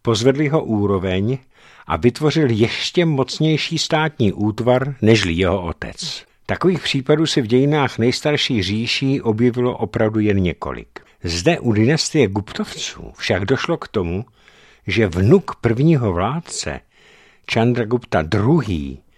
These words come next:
byl vůbec jedním z nejmocnějších a nejlepších vládců v celé historii Indie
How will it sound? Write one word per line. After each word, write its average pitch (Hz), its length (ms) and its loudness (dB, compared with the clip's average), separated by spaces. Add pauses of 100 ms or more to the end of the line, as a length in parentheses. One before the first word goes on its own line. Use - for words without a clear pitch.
(400)
byl 101 260 2
vůbec 160 560 0
jedním 151 440 4
z 87 160 -2
nejmocnějších 165 1120 2
a 208 100 -2
nejlepších 143 760 2
vládců 131 680 -2
v - 120 -18
celé 156 460 0
historii 139 560 -2
Indie 98 640 -2